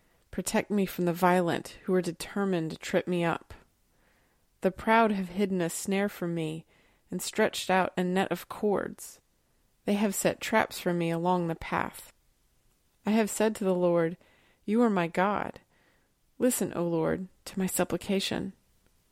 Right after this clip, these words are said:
O Lord God, the strength of my salvation, you have covered my head in the day of battle. Do not grant the desires of the wicked, O Lord,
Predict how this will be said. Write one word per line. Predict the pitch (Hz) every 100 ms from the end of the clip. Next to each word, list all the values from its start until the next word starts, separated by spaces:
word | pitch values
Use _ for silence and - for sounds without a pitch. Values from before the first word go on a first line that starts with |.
| _ _ _ _ _ _
O | -
Lord | 202 214 202
God, | 180 190 190 208 208 _ - -
the | 185
strength | - 208 - 190
of | 185
my | 185
salvation, | 185 - 170 175 180 - - 185 185 _ _ _ _ _ _ _ _
you | 214
have | 214 -
covered | - 208 202 185
my | 180
head | 175 202 185 -
in | - 185
the | 180
day | 180 180
of | 175 185
battle. | - 87 - - 190 _ _ _ _ _ _ _ _ _ -
Do | 202
not | 247 -
grant | 208 214 -
the | 190
desires | 175 175 185 190 190
of | 185 175
the | 170
wicked, | 202 202 175
O | 165 160
Lord, | 156 160 175